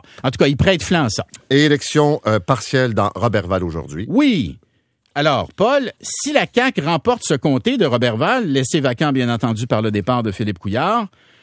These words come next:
Speaker 1: eh ben, ça serait leur soixante-quinzième. Ça leur ferait un autre beau cadeau de Noël.
Speaker 2: Oui.
Speaker 1: Hein, ça fait un beau chiffron, soixante-quinze.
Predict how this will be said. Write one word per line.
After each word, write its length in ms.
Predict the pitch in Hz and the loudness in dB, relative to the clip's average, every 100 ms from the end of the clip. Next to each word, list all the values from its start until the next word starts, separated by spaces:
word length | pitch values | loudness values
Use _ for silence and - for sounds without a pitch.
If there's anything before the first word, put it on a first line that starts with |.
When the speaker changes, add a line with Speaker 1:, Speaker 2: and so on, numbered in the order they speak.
| _ - | _ -6
Speaker 1:
eh 120 | 123 | -2
ben, 240 | 120 131 | 0 0
ça 140 | 135 135 | 0 -2
serait 240 | - 170 | -2 0
leur 140 | 151 123 | 0 -2
soixante-quinzième. 1080 | - 139 165 147 120 117 110 196 220 127 71 _ _ _ _ _ _ | -2 0 0 0 0 -2 2 2 2 -2 -6 _ _ _ _ _ _
Ça 180 | - | 0
leur 180 | 147 135 | 2 0
ferait 160 | - 170 | 0 0
un 160 | 147 | 2
autre 180 | 156 151 | 2 0
beau 140 | 120 139 | 0 2
cadeau 300 | 127 120 131 | 2 2 2
de 40 | |
Noël. 460 | 113 165 202 87 78 | 2 2 2 -2 -6
Speaker 2:
Oui. 160 | 90 110 _ - | -6 -6 _ -6
Speaker 1:
Hein, 120 | 104 | -2
ça 160 | 151 120 | 0 0
fait 80 | 127 | 0
un 80 | |
beau 160 | 123 127 | 0 0
chiffron, 400 | - 107 120 185 | -2 -4 0 0
soixante-quinze. 600 | 156 123 135 117 113 87 | 0 0 0 0 -2 -2